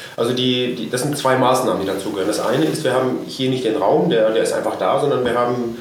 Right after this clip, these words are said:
Konzepte, wie wir den Raum nutzen. Da gibt es verschiedene Veranstaltungen. Eine von denen habt ihr jetzt zwei Tage lang miterlebt, wo wir einfach grundsätzlich immer wieder unsere Fachabteilung einladen, mitzumachen oder gar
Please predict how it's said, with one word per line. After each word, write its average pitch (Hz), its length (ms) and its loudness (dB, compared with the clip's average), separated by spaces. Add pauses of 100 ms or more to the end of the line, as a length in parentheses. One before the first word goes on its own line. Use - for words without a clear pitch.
(260)
Konzepte, 131 580 0
wie 127 80 -4
wir 120 100 2
den 113 140 0
Raum 110 240 2
nutzen. - 420 -4
Da 104 80 -4
gibt 104 120 -4
es - 80 -8
verschiedene 110 300 -4
Veranstaltungen. - 580 0
Eine 131 240 4
von - 420 -2
denen 117 160 2
habt 113 160 -2
ihr 117 240 2
jetzt 113 200 0
zwei 113 120 4
Tage 107 220 2
lang - 100 2
miterlebt, 151 460 2
wo 127 100 0
wir 123 100 6
einfach 123 300 2 (540)
grundsätzlich 151 720 2
immer 160 260 4
wieder 147 400 2 (360)
unsere 135 360 0
Fachabteilung 135 880 2
einladen, 139 480 4
mitzumachen 147 460 2
oder 123 240 4
gar 127 460 2